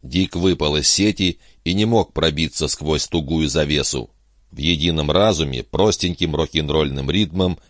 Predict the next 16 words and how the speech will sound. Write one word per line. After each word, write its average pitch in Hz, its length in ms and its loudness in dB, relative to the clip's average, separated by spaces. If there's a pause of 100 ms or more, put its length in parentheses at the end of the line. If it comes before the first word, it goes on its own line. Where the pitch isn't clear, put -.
бились 92 480 0
две 82 280 0
последние 76 720 -2
мысли. 64 560 -6 (580)
«Еще 78 440 0
жив! 78 380 0 (280)
Вон 78 260 -2
там, 78 320 2
за 62 220 0
домом! 69 500 0 (280)
Еще 82 440 0
жив! 78 420 0 (260)
Вон 85 260 0
там, 95 340 2
за 82 220 0
домом!» 76 520 2